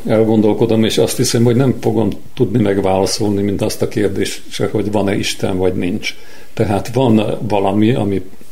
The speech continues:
irányítja ezeket a dolgokat, de nem hiszem, hogy fátumszerűen. Tehát bizonyos, ö, szakaszokra rátelepszik egy-egy ilyen, egy-egy ilyen sorsszerűség, ami egy irányba taszít. De egészében véve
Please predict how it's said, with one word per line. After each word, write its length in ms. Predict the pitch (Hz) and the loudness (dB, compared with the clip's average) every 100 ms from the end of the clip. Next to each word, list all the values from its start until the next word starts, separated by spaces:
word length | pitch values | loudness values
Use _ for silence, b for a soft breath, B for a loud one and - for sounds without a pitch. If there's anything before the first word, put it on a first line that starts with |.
| - - - - | -10 -10 -10 -8
irányítja 680 | - 123 104 98 101 101 117 | 0 0 2 0 0 0 0
ezeket 360 | 95 113 107 110 | 0 0 -2 0
a 80 | 98 | 0
dolgokat, 540 | 110 107 117 - 113 | 2 2 0 0 2
de 140 | 113 | 2
nem 320 | 143 160 151 113 | 2 2 2 2
hiszem, 300 | 107 120 101 | 2 0 -2
hogy 120 | 113 | 0
fátumszerűen. 920 | 110 101 - 98 92 90 95 98 104 | -2 -2 -2 -4 -2 -2 -4 -4 -4
Tehát 260 | - 117 - | -6 -6 -6
bizonyos, 540 | - 131 156 127 110 - | 0 2 4 2 2 0
ö, 80 | 107 B B B B - | -2 B B B B -4
szakaszokra 1800 | - 135 123 - 131 113 - 131 117 - 143 - 170 90 - 302 127 113 | -2 0 0 2 0 0 0 0 0 -2 -6 -6 -8 -8 -2 0 4 4
rátelepszik 760 | 117 123 - 98 92 - - - | 4 2 0 0 0 -2 -4 -2
egy-egy 400 | 87 110 95 120 | -2 0 0 0
ilyen, 280 | 107 98 - | -2 -2 -4
egy-egy 340 | 101 92 110 113 | -4 -2 -2 -2
ilyen 280 | 107 101 | -2 -2
sorsszerűség, 1160 | 101 - - 101 - - - 107 104 - - 107 | -6 -2 0 0 -4 -6 -2 0 0 0 -2 0
ami 160 | 107 98 | 0 0
egy 100 | 101 | -2
irányba 420 | 117 101 95 110 | -2 -2 -2 -2
taszít. 480 | - 107 - - - B B B | -2 -2 -4 -6 -8 B B B
De 100 | - | -6
egészében 680 | 101 117 160 151 123 131 - B B B | -2 2 2 2 2 0 -2 B B B
véve 460 | 117 120 110 107 | 2 4 4 2